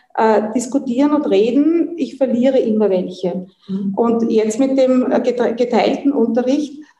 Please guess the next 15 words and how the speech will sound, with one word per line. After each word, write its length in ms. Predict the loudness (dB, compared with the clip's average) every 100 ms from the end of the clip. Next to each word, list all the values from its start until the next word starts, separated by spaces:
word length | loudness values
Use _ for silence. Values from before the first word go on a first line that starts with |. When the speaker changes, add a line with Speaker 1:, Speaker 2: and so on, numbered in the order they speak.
| _ -4
Speaker 1:
äh, 340 | 0 2 0 -2
ich 280 | -6 -8 -2
habe 200 | -2 2
eine 260 | 2 2
Klasse, 440 | 2 0 0 -2 -2
die, 500 | 0 2 0 0 -2
die 80 | 0
habe 200 | 0 -2
ich 260 | -6 -8 -4
einmal 320 | 0 2 2
online, 600 | 2 2 2 2 2 2 0
alle, 420 | 2 2 2 0
und, 340 | -4 -4 -6
und 220 | -6 -4 0
dann 180 | 0